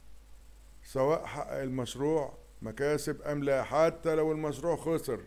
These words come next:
أنا مديلك فلوس وأنت متخصص في شغلك وعارف إمتى إن كان المشروع ده مربح أو خسران، يبقى أنا ماليش دعوة.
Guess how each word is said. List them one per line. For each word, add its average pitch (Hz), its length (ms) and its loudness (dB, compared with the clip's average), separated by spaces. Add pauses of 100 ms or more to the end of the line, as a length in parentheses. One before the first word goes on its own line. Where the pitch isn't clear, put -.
(160)
أنا 143 220 -2
مديلك 143 540 0
فلوس 196 640 0 (260)
وأنت 165 440 -2
متخصص 147 680 -2
في 143 100 -8
شغلك 202 420 2
وعارف 151 500 0
إمتى 147 400 0 (360)
إن 107 40 -6
كان 156 200 0
المشروع 147 440 0
ده 139 120 0
مربح 180 520 0 (160)
أو 180 340 6 (300)
خسران، 131 540 -2 (280)
يبقى 131 180 -8
أنا 131 80 -4
ماليش 131 280 -2
دعوة. 107 360 0